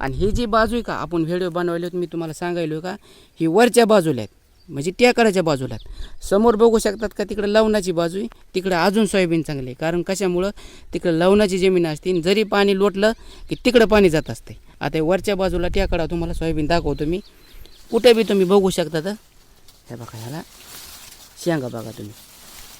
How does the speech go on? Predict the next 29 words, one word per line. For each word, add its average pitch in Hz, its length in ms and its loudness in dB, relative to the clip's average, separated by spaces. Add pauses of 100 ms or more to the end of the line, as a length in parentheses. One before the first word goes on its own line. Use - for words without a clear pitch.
(320)
बरेच 180 260 -2
शेतकरी 165 320 -6
बांधव 160 260 -2
म्हणतात, 156 260 -4
"वाड्याच्या 156 420 2
नंतर 147 220 -4
शेंगा 170 300 -2
लागत 123 280 -6
नाहीत," 113 180 -12 (720)
पण 147 80 -8
आपल्या 147 280 -4 (280)
मनासारखे 175 520 2
समाधानकारक 160 680 -4 (720)
ह्याला 135 240 -10
शेंगा 175 300 -4
आहेत. 113 120 -10 (2250)
हे 120 60 -18
बघा, 117 140 -18 (120)
हे 151 100 -4
झाड 120 180 -12
बघा. 104 220 -20 (1300)
आता 123 180 -18
तुम्हाला 147 240 -6
वाटून 151 220 -6
समजा 147 240 -8
एखादा 147 300 -6
डांबा 156 320 -2
काही 151 160 -6
असेल, 165 320 -6